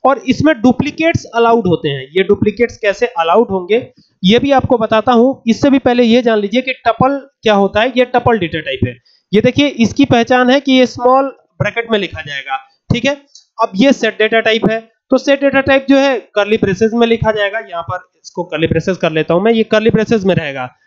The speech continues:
ठीक है। dict भी curly braces में रहेगा, ठीक है। देख सकते हैं ये सारी चीजें, लेकिन आज का हमारा कॉन्सेप्ट list का है, ठीक है। तो list अगर data type हमें पता करना है तो यहाँ पे देखिए a is equal to ten, comma सूरज, comma, अ,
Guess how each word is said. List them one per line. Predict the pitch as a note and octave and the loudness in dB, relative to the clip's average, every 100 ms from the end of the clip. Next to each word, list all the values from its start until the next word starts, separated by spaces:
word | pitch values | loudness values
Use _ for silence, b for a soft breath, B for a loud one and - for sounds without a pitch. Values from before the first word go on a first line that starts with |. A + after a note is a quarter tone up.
| _ - | _ -2
ठीक | C4+ | 0
है। | B3+ | 0
dict | C4+ C#4 - | -2 -2 0
भी | A3+ D#4 | 0 2
curly | C4 A#3+ A#3+ | 0 2 2
braces | A3+ A#3+ A3 | 2 2 2
में | A#3 | 2
रहेगा, | G#3+ G3+ G3 G#3+ | 2 2 2 -2
ठीक | - _ - B3 | -4 _ -4 -2
है। | G3+ | 0
देख | G#3 - | -2 -2
सकते | A3 A#3 | -2 2
हैं | G#3+ | 4
ये | G#3 | 4
सारी | G#3 G#3 | 2 0
चीजें, | G3+ G3+ A3 | 2 2 2
लेकिन | G#3+ A3+ F#3+ | 0 -2 0
आज | G3 A3 | 0 0
का | - B3 | 0 0
हमारा | A3 G#3+ | 2 2
कॉन्सेप्ट | G3+ G3 G#3+ B3 - _ _ _ - | 2 0 0 -2 -4 _ _ _ 0
list | G3+ A#3 - - | 2 2 2 -4
का | - A#3+ | -4 -4
है, | G3 C#3+ A#2 - _ - | -2 -2 -4 -8 _ -4
ठीक | A#3 | 0
है। | C4+ D4+ _ _ _ | 0 0 _ _ _
तो | D4+ E4 A#3+ | 2 2 2
list | A3 A3 C#4 - - D#4+ C4+ - _ _ _ _ F#3+ | 0 2 2 0 2 4 4 -2 _ _ _ _ -4
अगर | G3+ A#3 | 0 0
data | B3 B3+ | 2 2
type | C#4+ C#4+ | 2 0
हमें | C4 C#4 | 0 -4
पता | B3+ A#3 | -2 0
करना | A#3 G#3+ G3+ G3 | 0 2 2 4
है | B3+ | 2
तो | C4+ | 2
यहाँ | B3+ G#3 A3 | 0 0 0
पे | B3 | 2
देखिए | A#3 - A3+ F#3+ A#3 B3+ | 0 0 0 2 4 4
a | |
is | A3 | 4
equal | B3+ B3+ B3 | 4 2 2
to | C4 - | 0 2
ten, | B3+ D#4 - _ _ _ | 0 0 -4 _ _ _
comma | G#3 G#3 G#3+ | 0 2 2
सूरज, | A3 A#3 D4 - | 4 4 2 -2
comma, | - G#3 A3+ C#4+ - _ _ _ - - _ _ _ _ - | -2 0 0 -2 -8 _ _ _ -20 -20 _ _ _ _ -2
अ, | E3+ E3 E3 E3 D#3+ D#3+ | 0 2 4 4 4 0